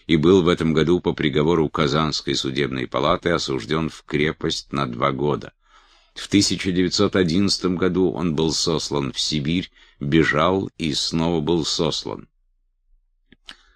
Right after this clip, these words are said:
На Ленинской конференции Р С Д Р П в апреле месяце тысяча девятьсот семнадцатого года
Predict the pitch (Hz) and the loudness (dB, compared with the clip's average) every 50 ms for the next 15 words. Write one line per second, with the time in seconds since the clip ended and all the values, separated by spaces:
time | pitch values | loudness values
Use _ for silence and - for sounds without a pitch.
0 | _ _ _ _ _ _ _ 82 82 85 92 101 104 120 143 139 135 135 135 123 | _ _ _ _ _ _ _ 0 2 4 4 6 6 6 6 6 6 4 2 0
1 | - - - 113 117 104 113 107 98 - 98 90 95 98 98 98 90 - - - | -2 0 2 2 4 4 2 0 2 2 2 4 4 4 2 2 -2 -2 -4 0
2 | 85 87 87 85 82 82 80 - _ _ - 85 87 90 - - _ - 82 76 | 2 4 4 4 4 2 0 -4 _ _ -2 0 0 0 -2 -4 _ -2 0 0
3 | 71 67 62 58 57 65 76 73 - - 69 58 - - - _ - 80 82 95 | 0 0 -2 -4 -2 -2 -2 -2 -2 -4 -6 -6 -6 -8 -6 _ 0 0 0 0
4 | 104 - _ _ _ _ _ _ _ _ _ - 78 80 78 - 82 87 87 85 | -2 -8 _ _ _ _ _ _ _ _ _ 0 0 0 2 4 4 4 6 6
5 | 85 80 82 85 82 76 - - - - - 80 76 - - 85 80 - - 71 | 4 4 4 4 2 0 -2 -2 -2 0 0 0 -2 0 -2 -2 -2 -2 -4 -6
6 | - 78 71 69 71 73 - - 85 78 - - 80 78 78 78 76 76 - - | -6 -4 -4 -4 -4 -4 -2 -2 -2 0 0 0 0 0 0 0 0 -2 -2 -2
7 | - 80 76 73 69 69 82 82 73 76 73 | -2 0 0 0 2 2 2 2 2 2 -2